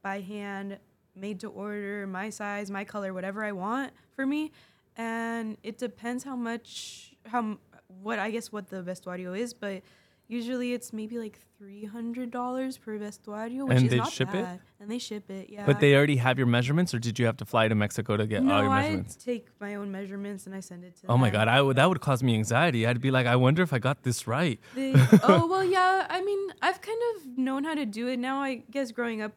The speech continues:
Speaker 1: with it so long that people have to measure you all the time. So
Speaker 2: Yeah.
Speaker 1: I kind of knew how to do it already, but, um, they already have my me-,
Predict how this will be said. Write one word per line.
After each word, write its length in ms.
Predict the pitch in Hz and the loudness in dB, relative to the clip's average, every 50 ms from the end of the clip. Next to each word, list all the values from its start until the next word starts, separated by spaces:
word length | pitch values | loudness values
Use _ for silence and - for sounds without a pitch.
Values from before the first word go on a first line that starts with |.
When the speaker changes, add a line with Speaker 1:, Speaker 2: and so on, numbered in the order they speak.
| _ _ - | _ _ -6
Speaker 1:
with 160 | 233 247 247 | -6 -4 -2
it 160 | 254 233 240 | -4 -6 -6
so 160 | - - 220 214 | -6 -8 -8 -6
long 320 | 208 208 202 208 226 220 | -6 -6 -6 -6 -6 -6
that 260 | 214 214 202 196 196 - _ _ _ _ _ _ _ | -6 -6 -6 -8 -10 -12 _ _ _ _ _ _ _
people 240 | - 240 233 247 240 | -12 -8 -6 -4 -4
have 140 | 233 220 | -4 -4
to 80 | - 208 | -6 -8
measure 280 | 196 190 208 190 202 214 | -6 -6 -6 -6 -6 -6
you 220 | 202 190 196 196 | -6 -6 -6 -6
all 140 | 190 190 190 | -6 -6 -6
the 60 | 185 185 | -8 -10
time. 460 | - - 175 175 175 180 180 185 185 | -12 -12 -12 -10 -10 -10 -10 -8 -4
So 80 | - 123 | -2 -2
Speaker 2:
Yeah. 260 | 156 120 98 95 101 - _ _ _ _ _ - | 0 0 -2 -4 -6 -10 _ _ _ _ _ -14
Speaker 1:
I 40 | 214 | -8
kind 160 | - 277 285 | -6 -4 -4
of 60 | 277 247 | -4 -4
knew 160 | 233 233 233 | -4 -4 -4
how 100 | 226 226 | -6 -6
to 80 | 214 | -6
do 200 | 202 185 196 196 | -6 -8 -8 -8
it 100 | 202 202 | -8 -6
already, 360 | 202 196 202 202 202 196 208 208 | -6 -6 -6 -8 -8 -8 -8 -10
but, 340 | 196 196 240 233 226 220 220 _ _ _ _ _ _ _ _ _ - | -8 -6 -6 -6 -6 -6 -10 _ _ _ _ _ _ _ _ _ -6
um, 640 | 226 233 226 220 214 208 202 202 196 196 196 196 _ _ _ _ _ _ _ _ _ _ _ _ _ _ _ _ _ _ _ _ _ - | -4 -4 -4 -4 -4 -6 -6 -8 -8 -10 -10 -12 _ _ _ _ _ _ _ _ _ _ _ _ _ _ _ _ _ _ _ _ _ -14
they 300 | 202 208 269 240 214 202 _ _ _ _ - | -6 -4 -4 -4 -4 -8 _ _ _ _ -6
already 220 | - 226 240 254 254 | -4 -2 -2 -2 -2
have 100 | 247 226 | -2 -4
my 100 | 220 208 | -4 -6
me-, 100 | 208 | -6